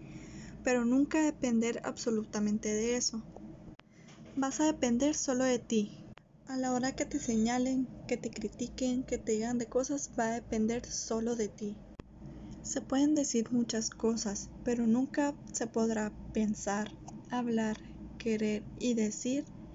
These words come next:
o decidir por otro, pues ya que son cosas muy personales. Al fin de cuentas, la persona que va a dirigir su destino solo eres tú,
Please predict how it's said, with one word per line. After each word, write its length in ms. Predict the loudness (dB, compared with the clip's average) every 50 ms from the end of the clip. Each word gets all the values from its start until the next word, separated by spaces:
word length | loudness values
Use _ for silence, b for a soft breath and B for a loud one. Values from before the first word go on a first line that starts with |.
| B B B B B B -14 -4 0
o 160 | 0 2 2
decidir 600 | 2 0 -2 -2 -2 -2 0 0 0 0 -2 -4 -8 -12 -16 -16 -16 -16 -14 -2 0
por 180 | 2 2 4
otro, 300 | 2 0 0 -2 -6 -6 -6 B B B B B B B B -2 0
pues 180 | 2 2 4
ya 140 | 2 0 0
que 120 | 0 -2
son 220 | 0 2 2 2 2
cosas 440 | 2 0 -2 0 0 -2 -2 -4 -4 -2
muy 180 | 0 0 0 0
personales. 920 | 0 -2 -2 -2 -2 -2 -2 0 0 2 2 0 -2 -4 -8 -12 -14 B B B B B B -16 -18 -20 -20 -20 -20 -18 -18 B B B B B B
Al 160 | -2 -2 -2 0
fin 260 | 2 2 2 4 4
de 100 | 2 2
cuentas, 480 | 2 2 2 4 2 0 -2 -4 -6 -6 -4
la 180 | -2 -2 0 0
persona 460 | 0 0 0 0 0 0 0 -2 0
que 140 | -2 -2 0
va 160 | 2 0 0
a 100 | -2 -4 -8 -12 -8 -4
dirigir 460 | -2 0 0 0 -2 0 0 -2 -2
su 160 | -2 -2 0 0
destino 520 | 0 0 -2 -2 0 2 2 2 2 -2 -4
solo 440 | -8 -8 -4 -2 -2 0 0 0 2
eres 320 | 2 0 0 -2 -4 -4
tú, 160 | 0 0 0